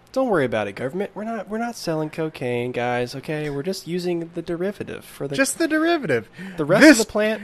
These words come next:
Speaker 1: yeah, I don't know.
Speaker 2: This just in, C E O of Coca-Cola spends too much time at special plant.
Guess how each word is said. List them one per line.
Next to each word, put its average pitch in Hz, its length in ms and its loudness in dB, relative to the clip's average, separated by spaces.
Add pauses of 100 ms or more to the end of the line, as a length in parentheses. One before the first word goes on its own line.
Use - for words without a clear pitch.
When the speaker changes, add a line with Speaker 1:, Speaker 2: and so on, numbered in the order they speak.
(100)
Speaker 1:
yeah, 392 320 0
I 311 60 -6
don't 311 120 -2
know. 359 360 -4
Speaker 2:
This 220 340 8
just 311 380 6
in, 262 320 8
C 285 460 4
E 285 40 6
O 254 280 12
of 175 140 -2
Coca-Cola 254 640 10
spends 190 360 2
too 302 280 6
much 285 320 10
time 269 420 8
at 240 420 6
special 262 400 4
plant. 240 460 6